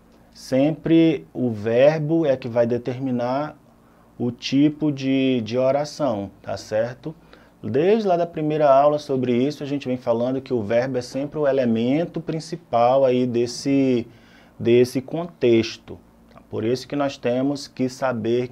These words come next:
quem, o que que é um verbo, quais são as formas que o verbo tem, tá certo? Por isso que eu pedi pra vocês, desde a primeira aula, é, revisarem, buscarem lá na plataforma aula, as aulas de verbo, tá bom?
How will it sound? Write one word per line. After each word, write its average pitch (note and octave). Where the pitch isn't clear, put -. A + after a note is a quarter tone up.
quem, B2+
o A#2
que C3
que -
é C#3
um D3
verbo, A#2+
quais B2
são C3
as C3
formas C3
que -
o A#2
verbo A2+
tem, A2+
tá G#2
certo? A2
Por -
isso -
que -
eu B2+
pedi C3+
pra C3
vocês, B2
desde B2
a -
primeira C#3
aula, A2+
é, G#2+
revisarem, A#2
buscarem A#2+
lá A2+
na A2
plataforma A2
aula, A2
as G#2+
aulas G#2+
de G#2+
verbo, G#2+
tá -
bom? G#2+